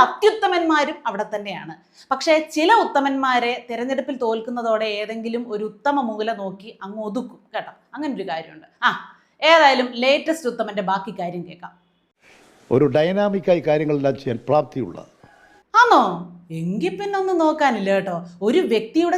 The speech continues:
Speaker 1: ചലനാത്മകതയാണല്ലോ ഒരു നാടിന്റെ വികസനത്തിന്റെ അടിസ്ഥാനം. ആ ഫുട്ബോൾ കിട്ടിക്കഴിയുമ്പോൾ ഉള്ള മേഴ്സിയുടെ ചലനാത്മകതയെ പറ്റി കൂടി ഇത്തരണത്തിൽ പരാമർശിക്കാമായിരുന്നു കേട്ടോ അണ്ണാ. ആ, അപ്പോ നിലമ്പൂരുകാര് കേൾക്കുന്നുണ്ടല്ലോ, നോട്ട് ചെയ്തല്ലോ അല്ലേ?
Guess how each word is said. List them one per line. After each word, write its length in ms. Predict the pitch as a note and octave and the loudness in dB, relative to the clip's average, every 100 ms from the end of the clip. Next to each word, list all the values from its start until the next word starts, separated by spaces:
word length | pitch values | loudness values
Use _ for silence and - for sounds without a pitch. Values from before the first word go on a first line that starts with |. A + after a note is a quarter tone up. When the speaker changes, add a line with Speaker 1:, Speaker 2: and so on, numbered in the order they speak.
| F4+ | -2
Speaker 1:
ചലനാത്മകതയാണല്ലോ 1160 | G#3+ G3+ B3+ D#4+ E4+ F4+ F#4 F4+ D4 C#4 C#4+ C4 G#3+ | -2 0 2 2 2 0 0 0 2 0 2 2 2
ഒരു 100 | A3+ G3+ | 0 -2
നാടിന്റെ 440 | G3+ A#3 D4 C#4+ G#3+ | 0 0 0 -2 -4
വികസനത്തിന്റെ 680 | G#3+ A3+ C4 B3+ B3+ A#3+ F#3+ | -8 -8 -8 -10 -6 -2 -2
അടിസ്ഥാനം. 580 | F3+ F3+ - G#3 F#3+ D#3+ - _ _ - | -2 -8 -4 -2 -2 -8 -16 _ _ 2
ആ 40 | C4 C4 | 2 4
ഫുട്ബോൾ 500 | C4 A#3 D4+ D4+ D4+ C#4+ - | 0 2 6 10 10 8 2
കിട്ടിക്കഴിയുമ്പോൾ 680 | A#3 C4 A#3 G#3+ A3+ A3 G#3+ | -4 -2 -2 -2 -2 0 2
ഉള്ള 100 | G#3 G3+ | 0 -2
മേഴ്സിയുടെ 680 | G#3+ B3 D4 D4 D#4+ D4+ C#4+ - | -2 2 2 4 4 6 4 0
ചലനാത്മകതയെ 800 | A3 G#3+ A3 A#3 A#3 A#3+ A#3 A#3 A#3 | -2 0 2 2 2 -2 -2 -2 -4
പറ്റി 200 | A3+ G#3+ | -8 -8
കൂടി 160 | A3 G#3 | -6 -6
ഇത്തരണത്തിൽ 420 | F#3+ G3+ G3+ G3+ G3+ G3+ | -4 -6 -4 -8 -6 -4
പരാമർശിക്കാമായിരുന്നു 1000 | F#3+ G#3 G#3+ - G#3 G#3+ G3+ F#3 E3+ F3+ | 0 0 -2 -12 -2 -2 0 -6 -6 -4
കേട്ടോ 180 | G3 F3+ | -2 -4
അണ്ണാ. 160 | E3+ E3+ - _ - C4+ | -8 -12 -16 _ 0 4
ആ, 40 | A3 - - - - | 4 0 -16 -16 -2
അപ്പോ 140 | C4+ D#4 D#4 C#4 | 6 6 6 0
നിലമ്പൂരുകാര് 720 | C#4 D4 D#4+ D#4+ D#4 D#4 D#4 D4 - - - - - | 0 2 2 4 4 4 4 0 -4 -16 -20 -20 0
കേൾക്കുന്നുണ്ടല്ലോ, 480 | D#4 E4 D#4 A#3+ G3+ - _ _ C#4+ | 0 2 0 0 -2 -4 _ _ 0
നോട്ട് 160 | D#4 D#4+ | 4 4
ചെയ്തല്ലോ 280 | A#3 A#3+ | 4 2
അല്ലേ? 140 | C4 | 0